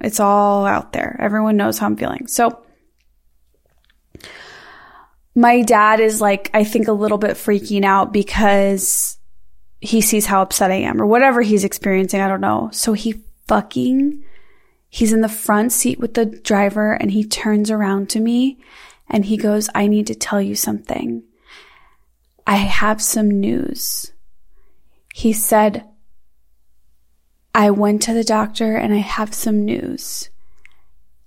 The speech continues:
And I'm just like, "What?" And, like, I turn white as a ghost. I'm like, "What the fuck is going on?" And I'm looking at my mom and she's just not interacting with me 'cause she's just probably has, like,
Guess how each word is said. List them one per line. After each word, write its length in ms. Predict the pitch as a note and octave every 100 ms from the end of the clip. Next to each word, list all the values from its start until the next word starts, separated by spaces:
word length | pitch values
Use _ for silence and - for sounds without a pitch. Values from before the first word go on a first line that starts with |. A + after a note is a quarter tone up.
| _
And 140 | A#3+ A3+
I'm 220 | A3+ A3
just 240 | G#3+ G#3
like, 400 | G#3+ G3+ G3+ - _ _ _ _ _
"What?" 720 | - G3 G3 G#3+ D4 E4 D#4+ - _ _ _ _ -
And, 200 | A3 A3+
like, 180 | A3 A3
I 80 | G3+
turn 500 | - - A3 G#3+ G#3
white 220 | G#3+ G#3+
as 160 | G#3+ A3
a 60 |
ghost. 340 | G#3+ A3 G#3 G3+
I'm 180 | A3
like, 220 | A3 G#3+ G#3+ -
"What 260 | G3+ G#3
the 120 | C4+ C4+
fuck 460 | - - G#3 -
is 160 | G3+ -
going 320 | G3+ G3 G3+
on?" 540 | A#3 G3 - - A#3+ - _ - - - _ - - - - -
And 500 | A#3+ A#3 A3+ A3+ A3
I'm 220 | - A3+
looking 320 | A3+ A3 A#3
at 100 | A3+
my 140 | G#3+ G#3
mom 420 | A3 A3 A3 A3
and 100 | G#3
she's 300 | - A3+ G#3+
just 240 | G3+ -
not 420 | G#3 G3+ G3 G#3
interacting 600 | - G#3 G3 F#3+ F#3+ G3+
with 100 | G3+
me 160 | G3 G3
'cause 180 | F#3+ F#3+
she's 220 | - G3
just 240 | G#3+ -
probably 560 | - G3+ G3 F#3+ G3 F#3+
has, 160 | F#3 G3+
like, 320 | G3 -